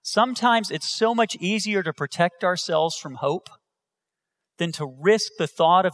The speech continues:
being excited about something for the thought that it might just get slammed down and disappointed again. And so in self-protection, we often doubt good news. The text says the disciples are doing that. Look at this.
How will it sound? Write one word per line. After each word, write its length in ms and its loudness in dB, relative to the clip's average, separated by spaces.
being 260 -4
excited 520 0
about 240 0
something 340 -8
for 160 -8
the 100 -6
thought 300 0
that 100 -4
it 80 -8
might 240 -2
just 220 -12
get 160 -4
slammed 400 -8
down 220 -2
and 100 -12
disappointed 500 -12
again. 260 -12
And 140 0
so 100 -4
in 100 -2
self-protection, 840 0
we 160 0
often 460 4
doubt 360 2
good 220 -4
news. 560 -8
The 140 -4
text 320 2
says 180 4
the 80 -10
disciples 500 0
are 60 -2
doing 280 0
that. 240 2
Look 180 -2
at 120 -2
this. 420 -2